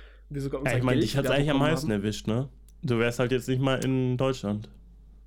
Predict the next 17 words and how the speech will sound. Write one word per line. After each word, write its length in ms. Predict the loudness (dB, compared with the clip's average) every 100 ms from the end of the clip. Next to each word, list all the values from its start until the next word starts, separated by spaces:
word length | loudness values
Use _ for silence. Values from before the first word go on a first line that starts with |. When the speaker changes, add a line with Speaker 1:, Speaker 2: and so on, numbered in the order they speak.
| -10
Speaker 1:
Ja, 340 | -4 0 0 -2 -8 -14 -20 -8
äh, 260 | -4 -2 -4 -6
ja, 340 | -10 -6 -6 -8 -14 -20 -20 -20 -20
bisschen 360 | -18 -12 -10 -12 -14
traurig. 600 | -10 -6 -4 -6 -10 -16 -20 -20 -20 -20 -18 -18 -20 -20 -20 -20 -20 -20 -20 -20 -20 -20 -20 -20 -18 -4
Ja, 220 | 0 0
keine 240 | 0 -4
Ahnung, 220 | -4 -4 -6
dieses 200 | -8 -6
Jahr 140 | -6
ist 100 | -6
einfach, 320 | -8 -10 -12 -16 -20 -20
ich, 220 | -18 -16
ich 180 | -14 -10
fühl 140 | -6
mich 200 | -6 -4
einfach 240 | -6 -8